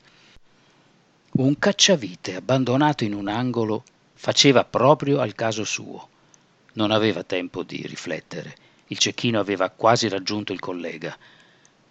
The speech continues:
Con la coda dell'occhio vide che si era fermato per ricaricare l'arma.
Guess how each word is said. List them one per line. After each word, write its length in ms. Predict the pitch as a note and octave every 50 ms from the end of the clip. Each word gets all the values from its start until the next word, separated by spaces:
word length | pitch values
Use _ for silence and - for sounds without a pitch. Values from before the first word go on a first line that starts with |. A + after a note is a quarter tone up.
| _ _
Con 160 | - - A#2
la 120 | A#2 B2 B2
coda 260 | - E3+ D#3+ D#3+ D3+
dell'occhio 580 | B2 B2 A2+ A#2+ C3+ D3+ D#3 - - C#3+ C3+ A#2+
vide 300 | A2 B2 D3 C#3 C#3 -
che 100 | - A2+
si 140 | - -
era 100 | B2+ A#2+
fermato 560 | A2 - A#2+ G#2 G#2+ A#2 B2+ B2+ B2 - B2 G#2+
per 240 | - A2 G#2 G2+
ricaricare 840 | G2 G2+ G2 G2 G2 A2+ A2 - - A2+ A2+ A2 - C3 B2+ A#2 A2+ G2+
l'arma. 440 | F#2+ F2 E2 E2 E2 E2 E2+ E2+